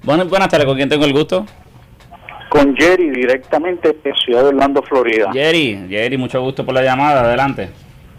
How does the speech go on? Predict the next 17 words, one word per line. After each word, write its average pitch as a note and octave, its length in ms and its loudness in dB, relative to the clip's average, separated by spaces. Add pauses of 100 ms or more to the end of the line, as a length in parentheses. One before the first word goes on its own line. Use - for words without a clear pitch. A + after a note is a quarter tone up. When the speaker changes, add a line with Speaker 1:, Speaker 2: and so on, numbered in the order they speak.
Speaker 2:
Gracias. B2+ 400 4 (160)
Fíjese, E3+ 460 2
yo C3+ 100 4
lo F#3 220 2
que F#3+ 260 2
opino F#3+ 640 -2
es G#3+ 80 -4 (100)
que D3+ 80 0
la B2+ 140 2
Junta F3 720 2
Fiscal F#3+ 400 -2 (120)
va B2+ 160 -2
precisamente E3 920 0 (420)
a - 260 0
quitarle E3+ 640 2
la C#3 160 0
chequera E3 760 2